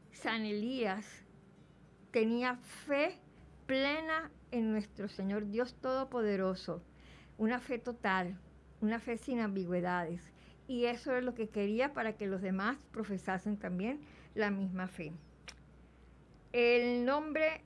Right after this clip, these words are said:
el hombre llevado por el Espíritu. Esta es la respuesta de Abdías en el libro Primera de Reyes, capítulo dieciocho. Ahí es donde procede la fuerza del alma de Elías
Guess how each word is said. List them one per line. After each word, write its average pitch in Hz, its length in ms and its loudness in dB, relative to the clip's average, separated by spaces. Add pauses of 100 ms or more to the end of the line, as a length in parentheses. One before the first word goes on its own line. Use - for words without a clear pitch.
el 240 240 6
hombre 285 580 2 (260)
llevado 233 520 6
por 233 140 4
el 214 120 6
Espíritu. 208 720 2 (580)
Esta 208 420 0
es 254 80 0
la 262 120 2
respuesta 254 720 0
de 208 140 0
Abdías 214 580 2 (640)
en 226 180 6
el 240 60 2
libro 247 260 0
Primera 233 400 2
de 226 140 4
Reyes, 214 540 2
capítulo 220 500 -2
dieciocho. 220 680 2 (460)
Ahí 214 480 0 (240)
es 254 160 0
donde 240 320 6
procede 262 540 2
la 302 100 2
fuerza 277 460 0
del 233 220 4
alma 220 300 0
de 220 120 2
Elías 202 440 0